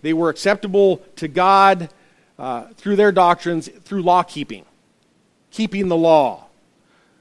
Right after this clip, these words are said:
They concocted special ways of superficially keeping the law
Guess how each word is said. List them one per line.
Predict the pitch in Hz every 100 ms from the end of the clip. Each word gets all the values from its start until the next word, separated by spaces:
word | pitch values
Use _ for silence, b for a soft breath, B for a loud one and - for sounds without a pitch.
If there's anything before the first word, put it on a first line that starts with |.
| _
They | 160
concocted | 175 156 190 185 - 156
special | - 196 180 180
ways | 170 180 170 151
of | 151
superficially | - 196 156 214 226 180 160
keeping | - 226 226 190
the | 165
law | 156 151 151 143